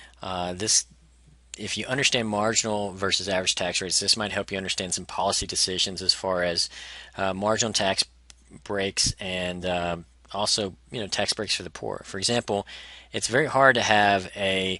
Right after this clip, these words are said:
income tax cut just for the poor. With, uh, one of the reasons for this is because everybody goes through the same tax bracket. So if you make a tax cut in the lowest tax bracket, you're more than likely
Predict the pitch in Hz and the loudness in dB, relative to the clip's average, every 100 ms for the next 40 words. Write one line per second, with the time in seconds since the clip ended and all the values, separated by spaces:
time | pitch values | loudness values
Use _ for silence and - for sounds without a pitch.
0 | - - - - 131 135 113 110 101 - | -8 -20 -14 -4 0 2 4 4 4 4
1 | - 98 80 101 - 107 87 - 113 104 | 2 0 2 2 2 0 -4 -6 -4 -2
2 | 76 - - 104 98 - 90 107 95 90 | -4 -10 -10 -4 -4 -4 -8 -4 -2 -2
3 | - 113 120 110 113 104 - 123 107 95 | -6 -4 -2 0 0 -2 -2 -2 2 0
4 | 92 - 80 92 - 107 113 113 107 101 | 0 -4 -8 -8 -2 -2 0 2 2 2
5 | 101 95 - 95 87 92 87 117 156 - | 0 0 -2 -4 -2 -2 -2 -2 -2 -2
6 | 85 71 - - 92 85 123 123 110 - | -4 -6 -8 -4 -4 -6 -2 -2 0 0
7 | 123 113 - - 104 95 - - - - | 2 2 0 2 0 0 -4 -16 -16 -16
8 | - 101 101 95 87 110 113 98 - 113 | -12 -4 -2 -2 0 2 4 2 2 2
9 | 107 - 87 - 98 - - - - - | 0 0 0 0 -6 -10 -20 -20 -20 -10
10 | 104 101 101 120 123 104 104 110 - 98 | -4 -2 0 0 2 2 2 0 0 -4
11 | 98 | -4